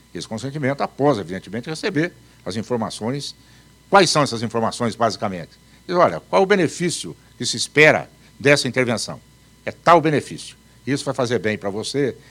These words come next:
vai te curar, ou, enfim, vai te proporcionar uma vida mais longa, e aí por diante. Qual o risco que você corre? Estatisticamente, você tem um risco de quatro por cento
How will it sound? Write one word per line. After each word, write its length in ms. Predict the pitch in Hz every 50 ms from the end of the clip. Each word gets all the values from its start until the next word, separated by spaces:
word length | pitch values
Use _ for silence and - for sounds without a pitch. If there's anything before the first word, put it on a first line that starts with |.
| - _ -
vai 500 | 87 104 113 113 107 95 82 71 62 57 - _ _ _ _ _
te 100 | - -
curar, 540 | - 170 165 147 143 147 139 123 95 - - _ _ _ _ _
ou, 360 | 90 113 131 139 135 117 98
enfim, 360 | 104 117 - - 151 139 110 - _ _ _ _ _ _ _ _ _
vai 260 | - 110 104 110 120
te 160 | 117 - - 107
proporcionar 540 | - 113 120 - 117 110 - 117 104 110
uma 140 | 113 107 92
vida 220 | 82 110 117 95 98
mais 200 | 113 110 92 -
longa, 500 | 135 151 151 147 135 117 95 87 78 - _ _ _ _
e 60 | - 104
aí 60 | 107
por 120 | 123 127
diante. 220 | 101 90 71 62 _ - _ _ _ - -
Qual 160 | 170 196 190
o 40 | 165
risco 360 | - 190 202 - - - 123
que 80 | -
você 240 | 117 120 113 - 107
corre? 340 | - - - - - _ _ _ _ _ _ _ -
Estatisticamente, 960 | - - 135 131 - 185 180 151 - - 143 120 120 120 101 80 - - - _ _ _ _ _
você 140 | _ - -
tem 100 | - 143
um 80 | 143 123
risco 360 | 117 151 175 165 - - 139
de 320 | 113 123 117 98 80 - - - _ _ _ _
quatro 400 | - 165 190 185 - - - 156
por 220 | 127 - 147 113
cento 540 | - - - 151 147 131 - - - - -